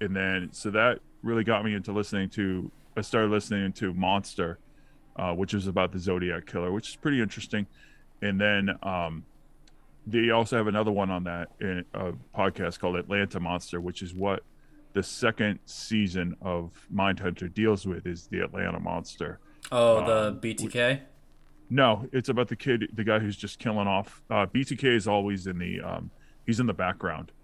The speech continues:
Speaker 1: of Mind, of, uh, Mindhunter.
Speaker 2: Yeah, I didn't, I didn't finish the second season. I don't know why.
Speaker 1: Second season's
Speaker 2: I think it,
Speaker 1: good.
Speaker 2: it just came along too late. Came along
Speaker 1: Yeah.
Speaker 2: so much later that I was just like, All right, I,
Speaker 1: It's
Speaker 2: I
Speaker 1: like
Speaker 2: don't know if
Speaker 1: three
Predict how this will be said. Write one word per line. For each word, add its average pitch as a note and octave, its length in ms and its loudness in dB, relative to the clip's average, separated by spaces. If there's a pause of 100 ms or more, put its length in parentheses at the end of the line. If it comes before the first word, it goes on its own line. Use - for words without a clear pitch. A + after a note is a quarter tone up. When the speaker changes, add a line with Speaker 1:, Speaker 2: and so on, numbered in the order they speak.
(120)
Speaker 1:
of F2+ 100 -2
Mind, F2+ 260 0 (160)
of, F2+ 360 -2
uh, F2+ 200 -2
Mindhunter. E2+ 580 -4 (140)
Speaker 2:
Yeah, F2+ 80 -14 (240)
I A2 120 2
didn't, C3 360 2
I A#2 120 4
didn't C#3 160 8
finish C3+ 320 4
the A2+ 80 -4
second G#2+ 380 0
season. G#2 360 -6
I G2+ 100 -2
don't B2+ 140 2
know B2 120 4
why. G#2 220 2
Speaker 1:
Second C3+ 280 4
season's A#2+ 280 2
Speaker 2:
I C#3+ 40 6
think F3 160 10
it, F3 140 6
Speaker 1:
good. C#3+ 60 2
Speaker 2:
it C#3 120 0
just - 240 2
came F3 240 4
along C3 460 4
too C3+ 200 2
late. G#2 460 -2 (400)
Came D#3 200 4
along C#3 280 8
Speaker 1:
Yeah. G2+ 60 6
Speaker 2:
so C#3 100 6
much C3+ 240 2
later A#2+ 240 2
that A2 100 2
I A2 40 2
was G#2+ 140 -2
just - 160 -6
like, A2+ 200 -4
All G2 100 -2
right, F#2 180 -2
I, G2 100 -6
Speaker 1:
It's G2+ 120 -2
Speaker 2:
I C#3 40 4
Speaker 1:
like A2 80 4
Speaker 2:
don't G#2+ 100 0
know G#2 140 -2
if G#2 40 -6
Speaker 1:
three A2 100 2